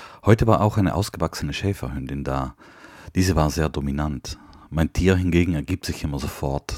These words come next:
zeigt keine Herrschaftsansprüche, legt sich immer gleich auf den Rücken. Ich mag das eigentlich sehr. Aber die Schäferhündin nutzte das aus und zeigte sich übergriffig. Der Hundehalter und ich tra-, trennten die beiden Tiere.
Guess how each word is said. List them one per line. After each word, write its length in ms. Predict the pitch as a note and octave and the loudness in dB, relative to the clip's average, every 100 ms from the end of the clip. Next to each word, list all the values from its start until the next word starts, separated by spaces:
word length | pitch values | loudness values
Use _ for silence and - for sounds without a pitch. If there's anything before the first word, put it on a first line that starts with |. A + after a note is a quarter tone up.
| - | -8
zeigt 340 | - D#2 - | -2 -2 -2
keine 240 | - D2+ C#2+ | -4 -2 -2
Herrschaftsansprüche, 880 | D2 - D2+ - C2+ - D2+ - B1 | -4 -6 -8 -6 -10 -8 -10 -8 -8
legt 180 | C#2+ | -8
sich 180 | - D2 | -8 -6
immer 140 | D2+ C#2 | -6 -4
gleich 240 | C2+ - | -6 -8
auf 80 | - | -12
den 120 | - | -8
Rücken. 380 | D#2+ D2+ - D2 - - - | -6 -6 -8 -10 -16 -20 -12
Ich 140 | E2+ - | -6 2
mag 180 | E2 - | 2 2
das 140 | D#2+ | 0
eigentlich 360 | D#2 D#2 C#2+ - | 0 0 -4 0
sehr. 280 | E2+ D2 - _ _ - - - | 0 0 -4 _ _ -20 -20 -2
Aber 160 | F2 | 0
die 80 | D#2+ | 2
Schäferhündin 760 | D2+ F#2 F2 D#2+ D#2 E2 D2+ D2 | 4 4 4 -2 0 0 0 0
nutzte 260 | D2+ - | -2 -4
das 180 | C#2 C2 | -6 -6
aus 340 | B1 D2 D#2 C2+ | -6 -4 -4 -8
und 140 | C2 | -6
zeigte 300 | C#2+ D2 C#2+ | -6 -4 -8
sich 160 | C#2+ - | -10 -10
übergriffig. 680 | D#2 D2+ - B1 - - _ - - - | -10 -10 -10 -14 -14 -20 _ -20 -8 -4
Der 120 | D#2 | 0
Hundehalter 420 | E2 D2 D#2 - | 2 2 0 -2
und 140 | - | -4
ich 240 | D#2+ - - | -6 -8 -8
tra-, 200 | D#2 C2+ - | -6 -6 -4
trennten 300 | D2+ B1+ - | -6 -4 -8
die 80 | |
beiden 320 | B1 C#2 B1 - | -8 -8 -10 -12
Tiere. 240 | A1+ | -12